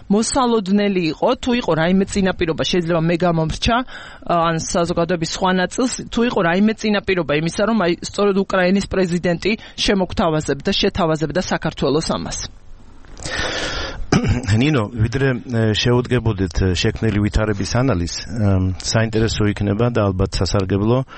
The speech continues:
Speaker 2: რომ ჩვენ გავიხსენოთ ზოგადად რეგიონში შექმნილი ვითარება. ე,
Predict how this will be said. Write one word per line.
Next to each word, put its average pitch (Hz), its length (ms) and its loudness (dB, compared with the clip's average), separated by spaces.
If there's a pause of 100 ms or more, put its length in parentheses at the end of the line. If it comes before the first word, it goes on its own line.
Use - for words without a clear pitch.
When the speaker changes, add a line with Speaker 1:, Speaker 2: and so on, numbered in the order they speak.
(140)
Speaker 2:
რომ 113 180 -2
ჩვენ 117 200 0
გავიხსენოთ 98 540 0
ზოგადად 95 420 0
რეგიონში 92 460 0
შექმნილი 104 420 -2
ვითარება. 82 500 0
ე, - 920 -6